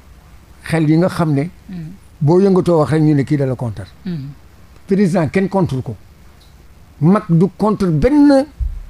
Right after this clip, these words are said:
Speaker 1: président, bu contre président
Speaker 2: Dañuy bëgg
Speaker 1: contre
Speaker 2: rek
Speaker 1: na ba
Speaker 2: président gestu leen.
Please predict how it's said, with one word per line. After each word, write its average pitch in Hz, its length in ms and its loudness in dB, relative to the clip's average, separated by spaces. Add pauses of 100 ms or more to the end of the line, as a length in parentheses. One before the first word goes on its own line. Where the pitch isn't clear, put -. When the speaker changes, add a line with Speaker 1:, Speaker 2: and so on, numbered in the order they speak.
(600)
Speaker 1:
président, 220 380 4
bu 175 200 2
contre 247 360 2
président 220 320 2
Speaker 2:
Dañuy 262 100 2
bëgg - 40 4
Speaker 1:
contre 247 100 4
Speaker 2:
rek 247 80 2
Speaker 1:
na 262 60 0
ba 269 80 0
Speaker 2:
président 233 480 0
gestu 208 300 -4
leen. 165 200 -6